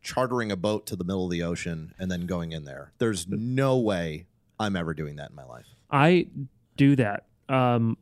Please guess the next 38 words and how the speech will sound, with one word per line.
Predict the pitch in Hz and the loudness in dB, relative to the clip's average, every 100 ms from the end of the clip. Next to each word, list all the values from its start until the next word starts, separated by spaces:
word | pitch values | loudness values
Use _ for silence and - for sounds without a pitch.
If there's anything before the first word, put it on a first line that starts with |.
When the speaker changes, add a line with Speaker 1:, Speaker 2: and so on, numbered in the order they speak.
| - | -8
Speaker 2:
so, | 139 147 | 0 2
like, | 131 117 110 | 4 2 0
once | 117 120 131 | 0 0 0
a | 135 | 0
year | 120 117 113 107 | 2 2 0 -2
or | 113 107 | -4 -2
so, | - 110 107 | 0 0 0
we | 104 113 110 _ - 120 165 | 0 -2 -4 _ -18 -16 -4
will | 110 | -2
go | 104 117 | 0 2
down | 110 107 | 2 2
to | 107 101 - - | 0 -2 -4 -6
Fort | - 120 | 0 2
Lauderdale | 110 107 104 101 101 101 - _ _ _ _ - | 2 0 0 0 -2 -4 -8 _ _ _ _ 2
and | 127 | 4
we'll, | 120 110 - _ - - | 4 0 -8 _ -14 -6
we'll, | 120 113 107 - - | 0 2 0 -4 -8
it, | 123 - | -6 0
it's | 131 - - | 0 2 2
not | 135 127 - | 2 2 0
a | 120 | -2
chartered | - 120 113 98 | 2 2 2 2
boat, | 107 110 | 2 2
but | 117 110 | 2 2
it's | 107 - - 143 139 - | 0 -4 -10 -12 -10 0
one | 123 | 4
of, | 120 110 - | 4 2 -2
like, | 117 107 | -4 -4
our | 117 113 | -2 0
manufacturer's | 110 107 104 117 101 104 117 101 95 | 0 0 0 -2 -6 -6 -6 -8 -6
boats. | 107 101 - - _ _ _ | -4 -4 -6 -16 _ _ _
We | 131 | -2
take | 117 139 127 | 2 2 2
it | 117 | 2
out | 113 113 | 2 0
and | 117 | 0
we | 113 | 0
drive | 107 117 107 | 0 0 0